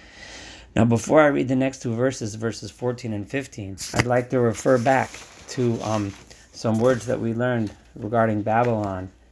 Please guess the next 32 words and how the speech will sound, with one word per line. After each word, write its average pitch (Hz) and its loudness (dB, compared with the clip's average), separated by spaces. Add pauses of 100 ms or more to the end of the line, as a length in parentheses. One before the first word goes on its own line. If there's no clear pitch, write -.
(180)
back 110 0 (180)
in 110 -2
chapter 107 -6
fourteen. 107 -4 (520)
I'm 113 0
gonna 120 2
read 135 2
to 135 -4
you 123 0
chapter 117 -2
fourteen, 123 -2
verse 104 -4
four, 110 0 (400)
when 113 0
Isaiah 120 2
was 110 0
addressing 110 2
Babylon. 101 0 (400)
Babylon 123 2
was 110 0
an 110 -2
evil 127 0
kingdom, 127 0 (380)
a 120 -6
kingdom 139 0
which, 120 -2 (400)
which - -4 (240)
oppressed 143 2
the 131 -4
nations 117 -2
around 110 0
it. 87 -12